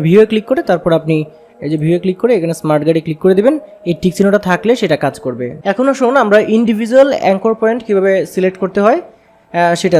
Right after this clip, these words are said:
দেখব, এবং সিলেক্ট করতে হয় কীভাবে, ডিলিট করতে হয় সেগুলো দেখব। দেখুন এইখানে মনে করুন এই যে চতুর্ভুজটা আছে, এইখান থেকে যখন আমরা ডাইরেক্ট সিলেকশনে ক্লিক করব তখন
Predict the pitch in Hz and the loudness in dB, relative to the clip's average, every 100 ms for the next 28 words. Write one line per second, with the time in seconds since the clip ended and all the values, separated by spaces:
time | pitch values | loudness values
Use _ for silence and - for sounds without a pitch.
0 | 143 120 120 120 - _ _ 160 160 175 | 0 -4 -6 -8 -12 _ _ 0 2 2
1 | 165 - 202 208 - 202 202 190 196 185 | -2 -4 0 0 0 -4 -2 -2 -2 0
2 | 175 185 185 185 180 175 160 - 196 170 | 2 2 2 0 2 2 0 -2 -2 0
3 | 139 123 143 123 - _ _ _ 165 190 | 0 -4 -6 -14 -16 _ _ _ 0 2
4 | 170 127 - _ - 196 254 262 240 - | 2 -2 -10 _ -4 0 2 0 0 -6
5 | _ _ 190 214 233 226 220 214 208 - | _ _ 0 0 2 2 2 0 0 0
6 | 196 196 - 170 185 226 - - 196 226 | 0 0 2 2 4 0 0 -2 -2 -2
7 | 226 208 190 196 185 180 156 156 180 202 | -2 -2 -2 -2 2 2 4 0 0 -2
8 | 208 220 208 190 185 165 160 160 _ _ | -6 -6 -6 -4 0 2 0 -2 _ _
9 | - 180 | -2 0